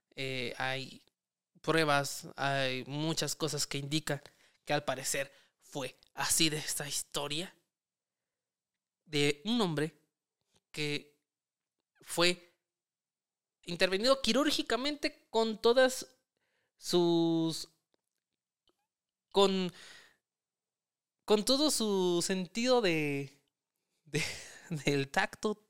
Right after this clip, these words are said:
con todo su sentido sensorial activado. Imagínense el dolor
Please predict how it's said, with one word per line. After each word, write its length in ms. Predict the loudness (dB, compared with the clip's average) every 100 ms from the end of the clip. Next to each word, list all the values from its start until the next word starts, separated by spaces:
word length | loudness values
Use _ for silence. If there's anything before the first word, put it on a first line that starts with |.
| -4
con 160 | -4
todo 220 | 0 0
su 60 | 0
sentido 480 | -6 -8 -4 -4 -4 -8 -20 -20 _ _ _ _ _
sensorial 1040 | 0 4 4 4 2 4 4 4 4 2 -8 _ _ _ _ _ _ _ _
activado. 680 | -4 -4 -4 -2 0 -2 -2 -8 _ _ _ _ _ _ _ _ _ _ _ _ _ _ _ _ _ _ _ _ _
Imagínense 640 | -4 -4 -4 -4 -4 -2 -4
el 120 | 0
dolor 580 | 0 4 4 2 0